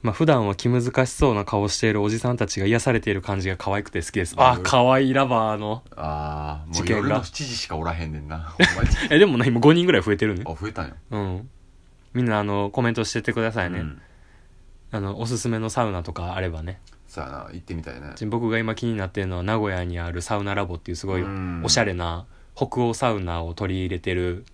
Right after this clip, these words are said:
Speaker 1: 施設なんですけど。
Speaker 2: あれやな、ツイ-、Twitterのやゆさんとかがよう行ってはる。
Speaker 1: え、俺知らんわ、それ。
Speaker 2: あ、ほんま？
Speaker 1: うん。いやー、いい感じにね、今五人ぐらい集まってるんですけれどもね。
Speaker 2: なるほど。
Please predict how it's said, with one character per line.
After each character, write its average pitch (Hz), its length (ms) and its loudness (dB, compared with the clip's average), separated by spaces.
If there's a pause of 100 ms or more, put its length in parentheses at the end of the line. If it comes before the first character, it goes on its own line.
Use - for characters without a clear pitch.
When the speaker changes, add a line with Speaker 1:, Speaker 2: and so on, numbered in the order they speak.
(140)
Speaker 1:
施 - 120 -6
設 90 240 -6
な 82 80 -6
ん 80 40 -8
で 82 60 -8
す - 80 -12
け 90 100 -10
ど。 87 160 -8 (880)
Speaker 2:
あ - 80 -16
れ 85 60 -10
や 78 60 -12
な、 76 160 -16
ツ - 200 -18
イ-、 110 60 -16 (380)
Twitter 82 520 -8
の 78 80 -10
や 92 160 -2
ゆ 104 140 -2
さ 82 160 -12
ん 71 80 -14
と - 80 -20
か - 140 -18
が 76 80 -16
よ 76 80 -14
う - 60 -14
行 - 20 -18
っ - 40 -18
て - 160 -20
は 80 100 -14
る。 101 120 -18 (240)
Speaker 1:
え、 104 180 -8
俺 98 120 -6
知 - 160 -6
ら 104 80 -4
ん 95 80 -6
わ、 87 60 -6
そ 87 120 -8
れ。 85 100 -8
Speaker 2:
あ、 85 40 -10
ほ 80 100 -8
ん 85 60 -6
ま？ 87 100 -10 (120)
Speaker 1:
う 107 40 -8
ん。 90 140 -8 (2250)
い 107 40 -10
や 98 60 -10 (200)
ー、 92 60 -6
い 95 100 -8
い 92 60 -12
感 101 260 -8
じ 98 100 -8
に 95 140 -6
ね、 95 240 -8 (120)
今 90 240 -6
五 95 140 -4
人 92 180 -4
ぐ 95 80 -4
ら 85 120 -4
い 87 60 -8
集 - 100 -10
ま 90 100 -4
っ 82 60 -8
て 98 100 -6
る 92 100 -4
ん 85 60 -6
で 82 80 -8
す - 100 -16
け 90 100 -12
れ 82 60 -10
ど 82 80 -10
も 82 60 -8
ね。 82 60 -6
Speaker 2:
な 82 100 -2
る - 60 -4
ほ 71 80 -12
ど。 64 80 -18